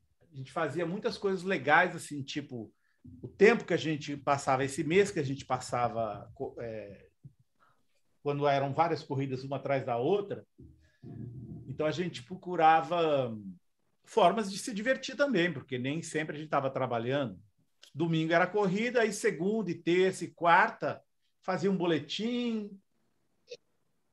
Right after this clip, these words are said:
Era pouca coisa, ficava no hotel e a gente saía muito. Então a gente fazia muita co-, a gente correu muito de kart, inclusive kartzinho mesmo, de,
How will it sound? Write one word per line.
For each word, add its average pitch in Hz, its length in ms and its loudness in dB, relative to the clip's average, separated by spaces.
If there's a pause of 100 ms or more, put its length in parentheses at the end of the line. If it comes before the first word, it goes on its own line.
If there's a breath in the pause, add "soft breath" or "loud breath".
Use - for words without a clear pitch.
(120)
Era 151 160 -2
pouca 214 320 0
coisa, 202 400 8
ficava 151 240 0
no 180 80 -2
hotel 196 360 2
e 202 40 6
a 180 40 4
gente 175 140 -6
saía 208 260 2
muito. 220 440 -4
Então 135 180 -4
a 151 60 0
gente 165 180 -12 (960)
fazia 139 260 0
muita 180 240 -6
co-, 196 220 -10
a 143 60 -4
gente 139 220 -12
correu 170 260 0
muito 196 520 4
de - 140 -10
kart, - 400 -2
inclusive 156 400 -6
kartzinho 277 800 2
mesmo, 165 480 2
de, 110 200 -12